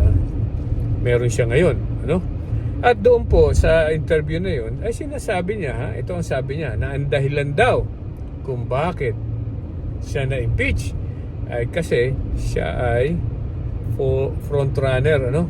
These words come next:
Frontrunner sa, sa twenty twenty-eight presidential election. So, yun po ang sinasabi niya. At, ah, lahat daw ng kan-, ng mga,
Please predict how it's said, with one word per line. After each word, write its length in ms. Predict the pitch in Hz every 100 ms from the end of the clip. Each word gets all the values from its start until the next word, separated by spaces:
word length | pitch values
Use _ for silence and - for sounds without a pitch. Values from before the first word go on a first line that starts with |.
| -
Frontrunner 720 | 139 135 139 131 131 147 185
sa, 400 | - 131 135 233 - - - - - - - - - - -
sa 560 | - - 214 208 208 202
twenty 320 | 185 202 185 185
twenty-eight 500 | 190 175 180 147 151 - - - - - - - - -
presidential 640 | 143 147 131 127 - 120
election. 480 | 107 110 98 120 107 - - - - - - - -
So, 160 | 120 113
yun 160 | 127 120
po 160 | 156 127 113
ang 80 |
sinasabi 640 | 113 127 117 - 131 127 -
niya. 160 | 120 - - - - - - - -
At, 320 | - 139 139 135
ah, 720 | 139 135 135 135 131 127 123 117 - - - - - -
lahat 240 | - 131 143 -
daw 160 | 147 156
ng 240 | 147 143
kan-, 240 | 131 135
ng 160 | 127 135
mga, 320 | 139 139 135